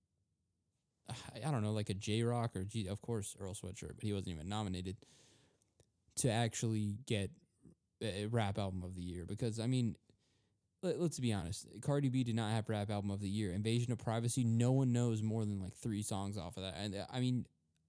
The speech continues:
maybe I'm wrong. I don't know. And I, I think that, um, the only reason that I support the fact that Mac Miller did not win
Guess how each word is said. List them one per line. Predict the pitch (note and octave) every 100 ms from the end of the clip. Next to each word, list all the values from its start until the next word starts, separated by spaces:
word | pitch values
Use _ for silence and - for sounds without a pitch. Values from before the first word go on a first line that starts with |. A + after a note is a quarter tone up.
| -
maybe | C#3 C#3+
I'm | C3
wrong. | G2 F#2 G2
I |
don't | A2+ F#2+
know. | F#2+ _ - - _ _ -
And | C3 B2
I, | A2 A#2+ A#2
I |
think | B2+ C#3+ C3+
that, | B2
um, | A2+ A2 G2+ G2 G2+ _ _ _ _ _ _ _ -
the | D#3 D3+
only | E3+
reason | D#3 C3+ B2
that | A2+
I | A2
support | - G#2+ A#2 A#2 A#2
the |
fact | A#2+ A#2 A2+
that | G2
Mac | G#2+ A2 -
Miller | G#2+ G#2+
did | G#2+
not | G#2 G#2+ F2
win | G#2 A2 G#2+ A2